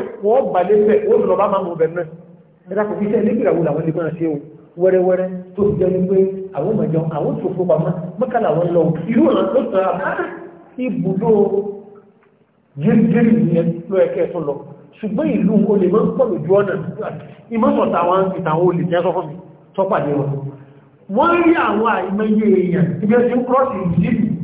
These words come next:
tọ́jọ́ wípé omi ńlá ni, kèlókèké wọ́n ti kírọ́sì, tí ẹja ń jáwé yẹn jẹrẹ.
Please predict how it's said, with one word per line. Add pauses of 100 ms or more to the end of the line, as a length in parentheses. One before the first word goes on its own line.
(120)
tọ́jọ́
wípé (200)
omi
ńlá
ni, (380)
kèlókèké
wọ́n
ti
kírọ́sì, (340)
tí
ẹja
ń
jáwé
yẹn
jẹrẹ.